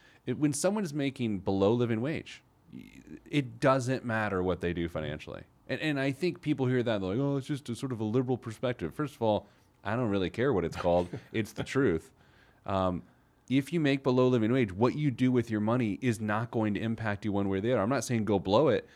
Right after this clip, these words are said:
Speaker 1: but you don't have extra money to blow.
Speaker 2: Yeah. Uh, your choices are limited to start with.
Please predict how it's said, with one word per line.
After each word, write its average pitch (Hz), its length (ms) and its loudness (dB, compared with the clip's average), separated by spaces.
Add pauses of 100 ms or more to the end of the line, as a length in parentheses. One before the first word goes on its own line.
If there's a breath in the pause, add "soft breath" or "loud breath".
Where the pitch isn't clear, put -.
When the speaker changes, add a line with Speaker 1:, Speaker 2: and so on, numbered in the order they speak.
(140 loud breath)
Speaker 1:
but 123 100 0
you 151 100 0
don't 156 200 2
have 120 460 -2
extra 123 320 -4
money 117 200 2
to 123 60 -4
blow. 131 320 -8 (100)
Speaker 2:
Yeah. 104 120 -8 (240)
Uh, 113 260 -2 (120)
your 110 480 -2
choices 117 540 -2
are 95 280 -4
limited 104 580 -4
to 98 100 -6
start 104 380 -2
with. 73 340 -10